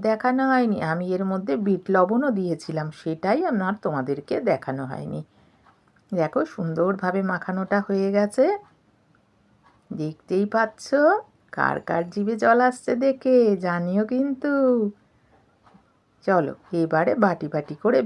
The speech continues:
বেড়ে নেওয়া যাক, আর আমার তর সইছে না খাওয়ার জন্য, আমি আর ওয়েট করতেই পারছি না। দেখো এবারে আমি দুই বাটিতে বেড়ে নিয়েছি, আমারটায় ধনে পাতা দেওয়া আর ছেলেরটা এমনি ধনে পাতা ছাড়া রাখা।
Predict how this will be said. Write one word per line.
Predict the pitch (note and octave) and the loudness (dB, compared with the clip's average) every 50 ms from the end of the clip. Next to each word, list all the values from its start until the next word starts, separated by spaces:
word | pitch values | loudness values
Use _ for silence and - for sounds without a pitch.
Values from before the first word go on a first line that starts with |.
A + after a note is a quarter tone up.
| F#3+ E3+ | 0 -2
বেড়ে | E3+ D#3 D#3 D#3 D3+ D#3 D#3 | -2 -2 -2 -2 -2 -2 -2
নেওয়া | D#3 D#3 D#3 D3+ | -2 -4 -4 -6
যাক, | D3 - D3+ - - - - - G3+ F#3+ | -6 -6 -8 -10 -10 -4 4 6 8 8
আর | G3 A3 A#3 B3 | 8 8 6 6
আমার | B3+ A#3 A#3 A3 G#3+ - | 4 4 2 2 0 0
তর | - G3+ F3+ E3 - - | 0 2 2 2 0 0
সইছে | - F#3+ F3+ F#3 F3+ - F#3+ F#3 | -2 0 0 0 -2 -2 -4 -2
না | F#3 F3+ F3+ - | -2 -2 -4 -6
খাওয়ার | - E3 D#3+ D#3+ D#3 D#3 D#3 D#3 | -6 -4 0 2 2 2 0 -2
জন্য, | - D#3+ E3 D#3+ D#3 D#3 D#3 D3 - _ _ _ _ _ _ _ _ - | -4 -4 -2 -2 -2 -4 -6 -8 -10 _ _ _ _ _ _ _ _ -6
আমি | - C3+ D3+ E3+ F3+ G#3 | -4 -4 -2 -2 0 0
আর | A#3+ C#4 C#4+ A#3+ | 2 2 0 2
ওয়েট | G#3 G3 A3 A#3+ A#3+ - - - | 2 2 2 2 -2 -4 -4 0
করতেই | D#3 D3 D3 - _ _ - - E3 E3 E3 D#3+ D#3+ | 0 0 0 -2 _ _ -2 2 4 4 4 4 0
পারছি | D3+ B2 - - - - - C#3 C#3+ | -2 -6 -6 -8 -14 -14 -12 -10 -10
না। | D3 D3+ - _ _ _ _ _ _ _ _ - | -10 -10 -12 _ _ _ _ _ _ _ _ -8
দেখো | E3 E3+ F3 E3 E3 - - - B3 D4 F4 - G3+ F#3 | -2 2 2 2 2 0 0 0 2 2 2 2 0 -2
এবারে | D#3+ D3+ D3 D3 D3 D3 D3 | -2 -2 -4 -2 -2 -2 -2
আমি | D#3 F#3 A#3+ D4 | -2 0 0 0
দুই | C4 G3+ F3 D#3 | 0 -2 -2 -2
বাটিতে | D3+ D#3+ D3+ - D#3+ - - F3 | 0 0 -2 -2 -4 -6 -4 -4
বেড়ে | E3+ F3 E3+ F3 F3 F#3 F#3 | -2 0 0 0 -2 -2 -2
নিয়েছি, | F#3+ G3 G3+ G#3 - D4+ | -2 -2 -2 -2 -2 -2
আমারটায় | C#4 A3 E3 D#3 D#3 - - - D3+ D3+ D3 | -2 -2 -2 -2 -4 -4 -2 -2 -2 0 0
ধনে | D#3+ E3 E3 E3+ | -2 -4 -4 -2
পাতা | - D3 D3+ - G#3 G3+ G3 | -4 -4 -2 0 0 0 2
দেওয়া | A#3 C4 D4+ E4+ C4+ G3+ | 2 2 4 4 4 4
আর | D#3 D3+ - - | 2 0 -4 -6
ছেলেরটা | - C3 B2+ C3+ C#3 - _ - B3+ F4+ G#4+ - _ _ _ _ _ _ _ _ _ - _ _ _ - | -4 -2 -2 -2 -4 -4 _ 0 0 0 0 -4 _ _ _ _ _ _ _ _ _ -20 _ _ _ -4
এমনি | - F3 E3 D#3 D3+ D3 C3+ - | -2 0 0 0 -2 -4 -6 -4
ধনে | E3+ F#3 F3 E3+ | -2 0 0 0
পাতা | E3 - C#3 - G#3 B3+ B3+ | 0 -2 0 0 0 0 0
ছাড়া | - - - - D3+ C#3 C#3 C#3 C3+ - - | -2 -12 -10 -8 -6 -4 -4 -4 -4 -2 -2
রাখা। | G1+ - - - C#3+ | -4 -4 -6 -8 -10